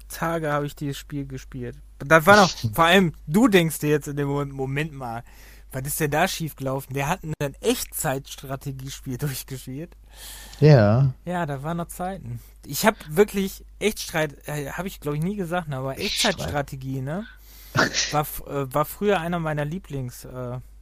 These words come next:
Speaker 1: Genres.
Speaker 2: Nee.
Speaker 1: Doch. Es ist gestorben. Es ist wie, äh, Handelssimulation, ne? Spiel auch nicht mehr. Ist irgendwann
Speaker 2: Ja, das, das ist sowieso so komisch, ne? Im jüngeren Alter, dann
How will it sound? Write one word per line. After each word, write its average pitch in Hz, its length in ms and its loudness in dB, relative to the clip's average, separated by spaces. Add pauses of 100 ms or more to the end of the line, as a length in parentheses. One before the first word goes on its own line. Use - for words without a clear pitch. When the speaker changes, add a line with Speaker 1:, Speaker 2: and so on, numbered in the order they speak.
(460)
Speaker 1:
Genres. 135 720 -6 (1200)
Speaker 2:
Nee. 165 380 2 (240)
Speaker 1:
Doch. - 300 -12 (960)
Es - 100 -16
ist 156 160 -12
gestorben. 165 720 -6
Es 143 160 -10
ist 165 200 -6
wie, 247 200 8
äh, 202 420 6 (100)
Handelssimulation, 135 1080 0
ne? 165 140 -4
Spiel 190 240 -10
auch 208 80 -8
nicht 175 120 -6
mehr. 120 200 -6 (1080)
Ist - 140 -14
irgendwann 170 520 -6
Speaker 2:
Ja, 95 460 10
das, 87 340 -2
das 95 340 2
ist 95 140 0
sowieso 90 420 6
so 85 160 6
komisch, 92 420 4
ne? 123 160 10
Im 101 140 8
jüngeren 98 460 10
Alter, 95 360 10
dann 92 440 8